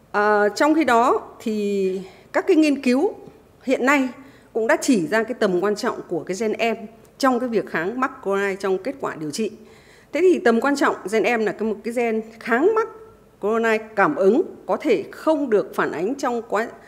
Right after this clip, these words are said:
trong mic của vi sinh vật. Cái này nó rất đặc biệt là hiện nay thì, ờ, các cái labo của Việt Nam thì chưa làm được.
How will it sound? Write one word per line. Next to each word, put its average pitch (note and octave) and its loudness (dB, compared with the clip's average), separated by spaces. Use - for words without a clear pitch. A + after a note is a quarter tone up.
trong B3+ 2
mic A4 4
của E3+ -4
vi A3 -4
sinh A3 -4
vật. F#3 0
Cái D#4 2
này D#4 4
nó C4 -2
rất - -2
đặc A3 2
biệt G3+ 4
là F3 -4
hiện C4 2
nay C#4 0
thì, F#3 0
ờ, E3 -6
các C#4 -4
cái D4+ -2
labo A#3+ 2
của A3 -4
Việt F3 -2
Nam A3+ 0
thì F3+ -6
chưa A#3+ -2
làm F3 -2
được. F3 -4